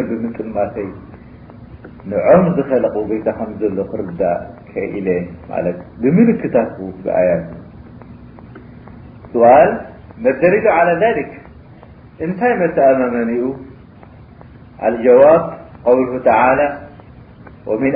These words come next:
آياته الليل والنهار والشمس والقمر لا تسجدوا للشمس ولا للقمر واسجدوا لله الذي خلقهن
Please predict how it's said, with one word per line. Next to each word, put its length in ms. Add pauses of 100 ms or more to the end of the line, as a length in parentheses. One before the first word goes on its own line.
آياته 540
الليل 420
والنهار 720
والشمس 600
والقمر 640 (140)
لا 260
تسجدوا 500
للشمس 600
ولا 460
للقمر 560 (880)
واسجدوا 640
لله 440
الذي 420
خلقهن 680